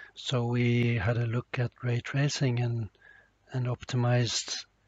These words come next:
a C P C simplified geometry using eight mirrors.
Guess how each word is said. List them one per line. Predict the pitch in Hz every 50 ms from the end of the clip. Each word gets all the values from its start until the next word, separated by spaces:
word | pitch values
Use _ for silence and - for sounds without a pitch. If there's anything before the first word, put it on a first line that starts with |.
| _ _ _ _ _ _ _ _ _ _ -
a | 127
C | - - - 127 120
P | - - 127
C | - - - - 135 135 127
simplified | - - 131 120 117 123 120 - - 131 127 120
geometry | 110 123 123 123 123 123 - - 127 123
using | 120 120 110 113 123 143 - -
eight | - 127 123 123 - - - 117
mirrors. | 110 117 120 113 113 113 113 104 - - -